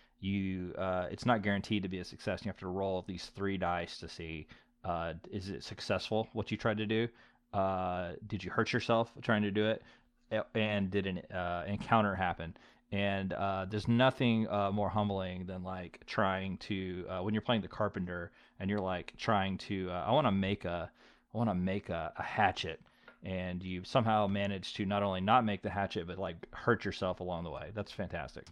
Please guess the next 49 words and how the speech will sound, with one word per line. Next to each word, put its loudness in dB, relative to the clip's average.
And 0
suffer 8
a 8
wound. 4
So 12
it's 8
a, 6
but 12
it's 8
a 4
really 8
good 8
game. 8
And 6
so 12
where 10
it, 6
uh, 8
took 2
a 8
really 2
wild 4
turn 4
is -2
the 0
slow 6
introduction 0
of, -4
like, -6
environmental -2
dangers. -2
So 12
in 6
the 4
scenario 8
that 6
we 4
played 4
for, 2
like, 2
the -2
first 2
four 8
or 6
five 6
turns, 2
there's -6
no -2
weather. -4